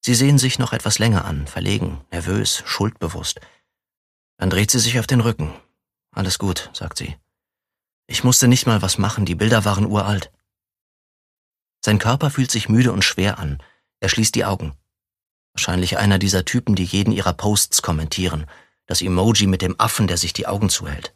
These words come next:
Oder irgendein armseliger Mann mit einer Kreditkarte, von der seine Frau nichts weiß. „Mit deinem Dad, das ist echt beschissen“, sagt sie.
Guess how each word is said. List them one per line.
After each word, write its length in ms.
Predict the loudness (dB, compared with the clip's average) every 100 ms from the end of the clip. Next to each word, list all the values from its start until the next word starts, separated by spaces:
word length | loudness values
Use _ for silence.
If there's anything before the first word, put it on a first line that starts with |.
| _
Oder 160 | -12
irgendein 440 | -8 -6 -4 -6 -6
armseliger 580 | -2 0 0 -2 -2 -2
Mann 220 | -2 -2
mit 140 | -2
einer 220 | -6 -6
Kreditkarte, 760 | -8 -8 -4 -6 -4 -4 -4 -4
von 160 | -4 -4
der 140 | -2
seine 220 | -2 -4
Frau 240 | -4 -4 -2
nichts 260 | -4 -4
weiß. 300 | -4 -4 -6 -8 _ _ _ _ _ _ _ _ _ _ _ _ _ _ _ -16
„Mit 140 | -6
deinem 180 | 0 2
Dad, 240 | 2 2 0
das 160 | -2
ist 100 | -2
echt 160 | -4 -2
beschissen“, 400 | 0 0 -2 -4
sagt 200 | -6 -10
sie. 180 | -12